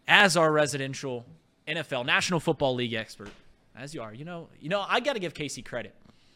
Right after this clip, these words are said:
We call on Casey so many times to tell us, you know, just auxiliary things like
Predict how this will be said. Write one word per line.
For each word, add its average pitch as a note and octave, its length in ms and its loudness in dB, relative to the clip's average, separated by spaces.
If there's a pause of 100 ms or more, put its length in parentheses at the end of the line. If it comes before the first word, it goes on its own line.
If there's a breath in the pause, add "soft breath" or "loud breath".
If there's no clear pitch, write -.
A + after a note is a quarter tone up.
(340 soft breath)
We E3+ 140 0
call G3 280 4
on E3 120 2
Casey D3+ 340 -4
so D3+ 200 -2
many D3 180 -6
times B2+ 300 -6
to A2+ 60 -12
tell A#2+ 220 -6
us, G#2+ 160 -10
you A#2 60 -12
know, G#2+ 220 -10 (320 soft breath)
just - 420 0 (300)
auxiliary C#3+ 480 0
things G2 260 -12
like G2 100 -18